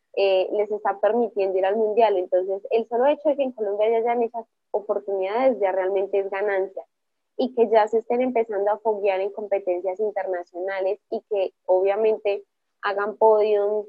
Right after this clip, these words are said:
y, bueno, toda esta cuestión, eh, nos hacen quedar bien a las colombianas y, pues, obviamente ya somos como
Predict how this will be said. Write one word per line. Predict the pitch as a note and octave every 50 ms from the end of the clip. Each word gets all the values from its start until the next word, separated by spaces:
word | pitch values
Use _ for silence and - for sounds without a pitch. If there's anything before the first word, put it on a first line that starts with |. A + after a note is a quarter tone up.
| - -
y, | - G3+ G3 F#3+
bueno, | F#3 F#3 F#3 F#3 F#3 F3+ F3
toda | F3 - F#3 F#3 F#3
esta | F#3 G#3 G3+
cuestión, | G3+ G#3 F#3+ F#3+ _ - G#3 A3 B3+ C#4 - _ -
eh, | G3 F#3+ F#3 F3+
nos | F#3+ G3 G3+ G3+
hacen | G3+ G3+ G#3+ A3 G#3+ A3
quedar | - A#3+ G#3+ G#3 G#3
bien | G3 F#3+ F#3 F#3+ F#3+ - -
a | G#3 G#3+
las | G#3+ G#3+ A3 - -
colombianas | A3+ G#3+ G3 F#3+ F#3 G3 G3+ A#3+ C4+ D4+ C4
y, | B3+
pues, | B3 - G3+ G3+
obviamente | G3 F3+ F3 F3 F#3+ G3 G3 F#3+ F#3+ F#3+ F#3+ - _ _ _ _ _ _ -
ya | G#3+ G#3+
somos | G#3+ A3 A3 A3 G#3+ G#3 G#3
como | - G#3+ G#3 G#3